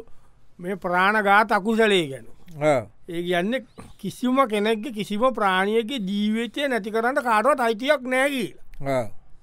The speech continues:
Speaker 1: ඒකේ තියෙන ආදීනව පැහැදිලි කරා. එහෙම, එහෙම කරනවා නම් ඒක කරන්න දෙන්න එපා. ඒක වැරදි. ඒක තේරුම් කරලා දෙන්න. අර මේ කියලා කිව්වා. මට ඒක දැනුණා ප-, පපුවට. ඒ, ඒ සත්තු මරණ එකේ පාප කර්මය. මම ඔහොම ඇවිල්ලා වෙලායිනෙන් එනකොට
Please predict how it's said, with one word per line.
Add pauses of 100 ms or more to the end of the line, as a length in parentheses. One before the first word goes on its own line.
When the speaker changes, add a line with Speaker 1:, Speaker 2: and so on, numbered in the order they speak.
(200)
Speaker 1:
ඒකේ
තියෙන
ආදීනව
පැහැදිලි
කරා. (760)
එහෙම, (200)
එහෙම
කරනවා
නම්
ඒක
කරන්න
දෙන්න
එපා.
ඒක
වැරදි.
ඒක
තේරුම්
කරලා
දෙන්න.
අර (180)
මේ
කියලා (360)
කිව්වා.
මට
ඒක
දැනුණා
ප-,
පපුවට. (880)
ඒ, (500)
ඒ
සත්තු
මරණ
එකේ
පාප
කර්මය. (680)
මම
ඔහොම
ඇවිල්ලා
වෙලායිනෙන්
එනකොට